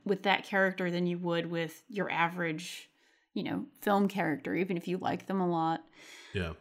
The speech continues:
Speaker 1: There's an aspect of this that's like, I gotta, <laughs> it's almost like coworkers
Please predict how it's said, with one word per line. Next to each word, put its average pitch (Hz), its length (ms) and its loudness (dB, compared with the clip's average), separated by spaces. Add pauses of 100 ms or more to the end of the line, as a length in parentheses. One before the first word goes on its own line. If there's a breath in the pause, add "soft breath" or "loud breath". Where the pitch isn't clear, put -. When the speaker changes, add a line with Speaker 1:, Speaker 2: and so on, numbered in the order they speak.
Speaker 1:
There's 269 320 10
an 320 140 8
aspect 359 460 8
of 254 140 6
this 240 180 10
that's 220 280 2
like, 190 340 2 (220)
I 226 140 6
gotta, 208 520 6 (320)
<laughs> - 340 -12
it's - 1040 -2
almost 392 240 8
like 311 300 8 (760)
coworkers 214 640 4